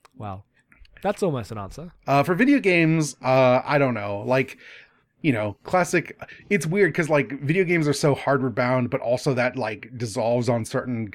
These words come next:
Speaker 2: for certain games and certain platforms. Like, what is a classic P C game? I have no idea. Don't ask me.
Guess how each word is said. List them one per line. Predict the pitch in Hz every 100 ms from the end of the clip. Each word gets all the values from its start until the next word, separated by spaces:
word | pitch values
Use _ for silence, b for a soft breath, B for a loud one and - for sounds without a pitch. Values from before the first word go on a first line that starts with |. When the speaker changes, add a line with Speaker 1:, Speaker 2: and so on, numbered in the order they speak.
| -
Speaker 2:
for | 147
certain | - 208 170
games | 143 156 175 175
and | 139 123
certain | 151 135
platforms. | 120 117 - 143 147 156 120
Like, | 110 -
what | 131 131
is | 123
a |
classic | 131 131 127 131 -
P | 131
C | - 123
game? | 117 135 143 - B B B
I | 110
have | 147 107
no | 107 104
idea. | 110 113 127
Don't | 123 131
ask | 117 -
me. | 123 127 101